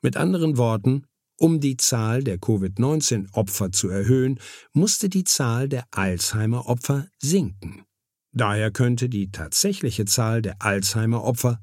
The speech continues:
viel höher sein, als die offiziellen Zahlen angeben.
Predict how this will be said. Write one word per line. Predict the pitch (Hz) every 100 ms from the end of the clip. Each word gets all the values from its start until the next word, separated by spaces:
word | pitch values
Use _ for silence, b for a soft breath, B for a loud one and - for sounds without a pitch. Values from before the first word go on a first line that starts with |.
| -
viel | - - 202 208 196
höher | 202 156 120
sein, | 110 120 120 123 B B
als | - 131 127
die | - 139
offiziellen | - 110 - 127 - 135 147 151
Zahlen | - 131 120 131 147
angeben. | 127 95 80 - - -